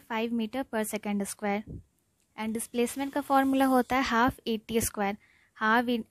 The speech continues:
half into acceleration is five into four square। ये हो जाएगा फ़ोर्टी मीटर। हमारा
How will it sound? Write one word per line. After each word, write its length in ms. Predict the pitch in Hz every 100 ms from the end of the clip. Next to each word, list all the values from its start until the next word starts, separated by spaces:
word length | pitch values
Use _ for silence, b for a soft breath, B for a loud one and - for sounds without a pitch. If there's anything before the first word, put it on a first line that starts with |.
| 220
half 260 | 220 240 - 233
into 280 | 214 233 269 - _ _ _
acceleration 760 | 214 214 233 220 220 220 233
is 100 | 240 -
five 260 | 214 214 269 _ 226
into 260 | 214 233 302 _ - -
four 220 | 220 220 -
square। 380 | - 208 196 202 _ _ _ _ -
ये 120 | 254
हो 160 | 254 233
जाएगा 240 | 226 220 262 -
फ़ोर्टी 280 | 226 226
मीटर। 260 | 226 202 214
हमारा 260 | 220 220